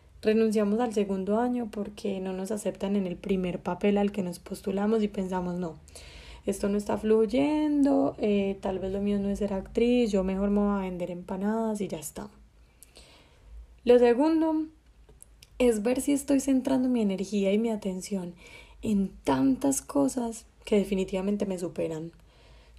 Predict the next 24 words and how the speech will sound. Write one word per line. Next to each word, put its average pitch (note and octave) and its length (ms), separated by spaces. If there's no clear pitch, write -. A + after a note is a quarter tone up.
Yo A3+ 180
sé A3 200
que B3 400
todos A#3 240
tenemos G3 340
sueños G#3+ 360
en F#3+ 120
cientos G3 540
de G3 80
aspectos, - 680
pero A3 460
un A#3 180
ejercicio A#3 600
útil A3+ 380
puede F#3+ 260
ser G#3+ 180
revisar G#3 500
las F#3 220
prioridades F3+ 880
en A3 120
los G#3 100
diferentes G3+ 440
aspectos, G3+ 600
como, F3+ 360